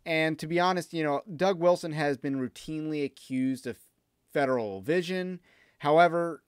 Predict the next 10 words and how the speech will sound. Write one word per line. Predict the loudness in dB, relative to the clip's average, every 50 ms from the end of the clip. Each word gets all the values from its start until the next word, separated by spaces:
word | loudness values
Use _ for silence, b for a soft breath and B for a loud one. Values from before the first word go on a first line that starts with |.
| _ _ -12
the | -12 -12
concept | -10 -8 -6 -4 -4 -4 -4 -6 -6 -4
of | -6 -6
federal | -2 0 2 2 4 2 2 2
vision | 2 0 0 0 0 -2 -4 -2
does | -4 -4 -4
not | -4 -4 -4 -4 -2
have | -2 -2 -2 -2
a | -4 -4
coherent | -6 -8 -10 -10 -10 -10 -12 -16 -12 -8 -6 -6 -6 -6 -8 -10